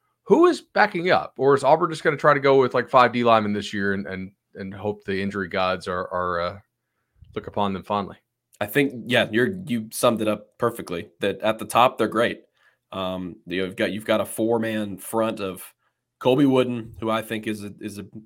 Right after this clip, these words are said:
Speaker 2: breakout player waiting
Speaker 1: Yeah.
Speaker 2: to happen. I mean, he's already been really good, but he's a guy that could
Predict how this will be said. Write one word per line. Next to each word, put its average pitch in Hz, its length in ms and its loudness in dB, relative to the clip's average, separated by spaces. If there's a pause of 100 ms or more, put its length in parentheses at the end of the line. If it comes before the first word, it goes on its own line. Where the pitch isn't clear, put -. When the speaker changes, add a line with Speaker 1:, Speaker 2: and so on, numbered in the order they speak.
(140)
Speaker 2:
breakout 101 380 -2
player 101 240 -4
waiting 98 220 -6
Speaker 1:
Yeah. 98 40 -12
Speaker 2:
to 98 80 -12
happen. 92 240 -10
I 71 40 -12
mean, 98 100 -8
he's 98 100 -6
already 101 220 -2
been 92 180 -8
really 95 240 -8
good, 95 300 -10
but - 100 -10
he's 92 160 -8
a 95 60 -10
guy 92 180 -6
that - 160 -10
could 92 180 -12